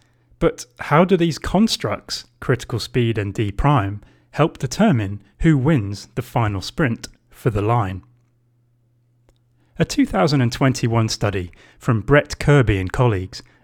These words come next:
analysed data from athletes competing in the men's five thousand and ten thousand metre races at the two thousand and seventeen World Athletics Championships in London.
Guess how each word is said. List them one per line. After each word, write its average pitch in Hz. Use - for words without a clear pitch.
analysed 156
data 147
from 131
athletes 151
competing 139
in 123
the 117
men's 123
five 202
thousand 101
and 127
ten 147
thousand 139
metre 117
races 117
at 123
the 113
two 185
thousand 165
and 156
seventeen 123
World 135
Athletics 147
Championships 120
in 123
London. 98